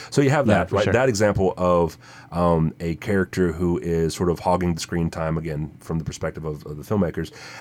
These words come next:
Speaker 1: as opposed to the way that, like, Black Panther or Shang-Chi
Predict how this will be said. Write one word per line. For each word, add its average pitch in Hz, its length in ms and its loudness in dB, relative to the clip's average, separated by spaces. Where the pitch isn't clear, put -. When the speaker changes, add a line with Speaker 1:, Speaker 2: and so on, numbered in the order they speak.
Speaker 1:
as 110 160 2
opposed 123 500 2
to 95 480 4
the 101 100 0
way 104 220 6
that, 95 280 2
like, 87 220 -4
Black 98 240 0
Panther 107 400 2
or 87 160 0
Shang-Chi 87 580 0